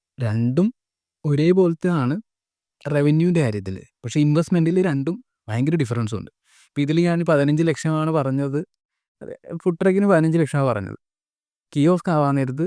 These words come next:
അഞ്ച് ലക്ഷം. പതിനഞ്ച് ലക്ഷം, അഞ്ച് ലക്ഷം. ആ ഡിഫറൻസ് ഉണ്ട്. റവന്യൂ എന്ന് പറയുന്നത് സിമിലറും ആയിരിക്കും. So, ഒന്ന് ആലോചിക്കുവാണെങ്കിൽ ഫുഡ് ട്രക്ക് ഒരെണ്ണം വയ്ക്കുന്ന സമയത്ത് ഇത് ചെയ്യാൻ സാധിക്കും. അപ്പൊ എന്തായാലും ഈ ഫുഡ് കിയോസ്കിനെ പറ്റിയിട്ട് നമുക്ക് ഡീറ്റെയിൽ ആയിട്ടൊരു വീഡിയോ അടുത്ത് ചെയ്യാനുണ്ട്.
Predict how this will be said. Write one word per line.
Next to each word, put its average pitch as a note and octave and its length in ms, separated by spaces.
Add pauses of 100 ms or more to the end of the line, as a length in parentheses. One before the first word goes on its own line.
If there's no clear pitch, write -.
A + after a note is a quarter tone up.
(100)
അഞ്ച് A#2 220
ലക്ഷം. - 280 (760)
പതിനഞ്ച് B2 400
ലക്ഷം, D#3 240
അഞ്ച് C3 220
ലക്ഷം. G#2+ 280 (320)
ആ - 160
ഡിഫറൻസ് D3 440
ഉണ്ട്. G2 200 (340)
റവന്യൂ D3 480
എന്ന് F3+ 140
പറയുന്നത് D#3 340
സിമിലറും B2+ 420
ആയിരിക്കും. F#2 300 (680)
So, A#2+ 100 (160)
ഒന്ന് C3 180
ആലോചിക്കുവാണെങ്കിൽ D#3 760 (360)
ഫുഡ് C#3 280
ട്രക്ക് D#3 340 (1300)
ഒരെണ്ണം D#3+ 320
വയ്ക്കുന്ന E3+ 320
സമയത്ത് E3+ 460
ഇത് F3 180 (680)
ചെയ്യാൻ D3 260
സാധിക്കും. F#2 400 (400)
അപ്പൊ B2+ 160
എന്തായാലും C3 540
ഈ E3 120
ഫുഡ് D3 280
കിയോസ്കിനെ D3+ 440
പറ്റിയിട്ട് E3 300
നമുക്ക് D#3+ 240
ഡീറ്റെയിൽ D3+ 320
ആയിട്ടൊരു C#3+ 320
വീഡിയോ C3+ 300
അടുത്ത് B2+ 260
ചെയ്യാനുണ്ട്. A#2+ 520